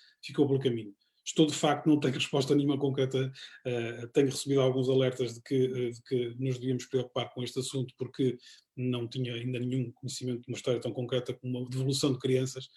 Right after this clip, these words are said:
Eh, isso acontece às vezes quando elas são, eh, não, não, não são, eh, de acordo com as próprias organizações, não, não, não se adequam ao modelo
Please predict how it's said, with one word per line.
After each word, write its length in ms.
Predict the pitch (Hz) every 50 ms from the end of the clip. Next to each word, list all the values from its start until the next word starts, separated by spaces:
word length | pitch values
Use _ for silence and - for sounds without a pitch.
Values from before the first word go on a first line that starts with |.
| - - - - - - _ -
Eh, 260 | 127 127 127 127 123 127
isso 220 | 127 - - 127
acontece 360 | 120 - 135 127 131 123 -
às 140 | 135 120 110
vezes 220 | - 135 123 117
quando 200 | - - 113 113 113
elas 220 | 110 113 117 -
são, 240 | - 123 117 113 110 107 _ _ _ _ - _ _ -
eh, 160 | 127 117 110 113 117
não, 260 | 123 113 113 113 - _ -
não, 300 | 127 120 117 110 107 - _ - - - - _ _ -
não 140 | 131 131 120
são, 240 | - - 131 120 113 107 110 110 110
eh, 100 | 113 110 107 113 110 - -
de 60 | -
acordo 220 | - - 120 113 -
com 120 | - 120
as 120 | 117 113 -
próprias 360 | - - 120 117 - 120 120
organizações, 680 | 123 117 117 117 120 113 - - 120 113 117 113 - -
não, 220 | - 117 113 113 110
não, 220 | 117 110 110 - -
não 160 | 120 117 120
se 140 | - - 139
adequam 480 | 127 - - - 165 156 147 135 127
ao 60 | 127
modelo 520 | 123 127 127 123 127 139 135 127 120 120